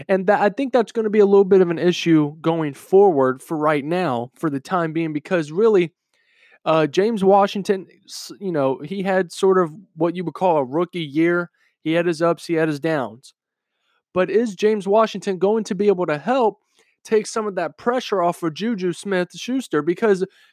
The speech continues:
clearly when Big Ben goes back to pass, he's gonna try to look for Juju going down the field. And there's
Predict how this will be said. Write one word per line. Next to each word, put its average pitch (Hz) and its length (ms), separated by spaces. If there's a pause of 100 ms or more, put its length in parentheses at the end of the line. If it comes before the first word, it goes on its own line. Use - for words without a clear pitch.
(120)
clearly 269 540
when 180 260
Big 214 300
Ben 208 240
goes 185 280
back 170 280
to 190 60
pass, 123 540 (160)
he's 196 180
gonna 240 240
try 214 220
to 214 100
look 185 260
for 156 440 (1000)
Juju 131 540 (480)
going 175 240
down 160 220
the 143 60
field. 185 280
And 185 120
there's 302 320